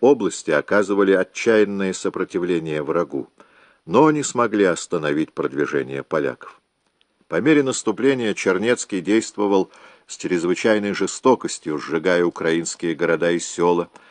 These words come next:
полностью уничтожая население, мужчин и женщин, взрослых и детей.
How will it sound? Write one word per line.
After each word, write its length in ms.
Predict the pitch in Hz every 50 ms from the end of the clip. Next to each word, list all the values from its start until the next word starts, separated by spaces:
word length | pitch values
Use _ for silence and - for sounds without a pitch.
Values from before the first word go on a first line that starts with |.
| - - _ _ -
полностью 720 | - 101 110 113 113 117 113 - - - 110 107 104 104
уничтожая 720 | - - 92 90 87 - - - 90 85 78 95 92 90 90
население, 600 | 85 87 - - - 85 80 80 73 69 71 71 69
мужчин 440 | 69 71 - - - 87 76 71 69
и 60 | 67
женщин, 520 | - 95 113 113 113 - - 110 104 101 - _ - - _ _
взрослых 640 | 71 69 71 78 - 82 165 - - 87 80 - -
и 80 | 87 71
детей. 400 | 73 71 - - 76 69 64